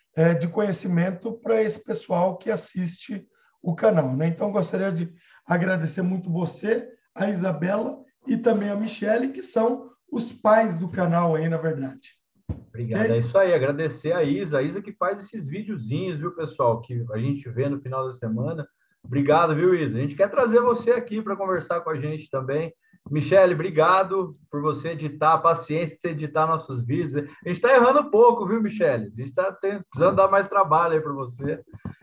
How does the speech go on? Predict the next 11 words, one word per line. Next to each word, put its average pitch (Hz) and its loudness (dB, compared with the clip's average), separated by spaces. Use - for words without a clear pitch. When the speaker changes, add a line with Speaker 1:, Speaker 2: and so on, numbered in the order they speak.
Speaker 2:
editar 151 2
bastante 147 2
nossos 120 -2
vídeos. 147 -6
Obrigado. 139 0
Obrigado 170 2
a 185 6
vocês 175 0
que - -12
nos 160 -6
acompanham. 165 -2